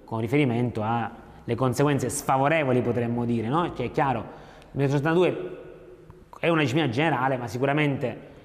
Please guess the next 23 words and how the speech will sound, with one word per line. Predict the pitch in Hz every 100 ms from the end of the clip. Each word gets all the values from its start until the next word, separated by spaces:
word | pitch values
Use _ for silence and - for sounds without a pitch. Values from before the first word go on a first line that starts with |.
| -
ha | - 139 127 123
maggior | 131 127 123 123 156
pregnanza | 165 190 139 120 135 113 117 - - - -
con | -
riferimento | 127 127 151 127 135 127 113
a | 110 110 101 - - - -
le, | - 113 117
i |
contratti | 110 139 131 131
che |
possono | 110 104 113
derivare | 120 110
un | 113
danno | 123 156 123
alla | 113
parte, | 107 107 90 -
quindi | 104 131
è |
chiaro | - 127
si | 104
vuole | 117
evitare | 123 135 120 147 143
che | 113 113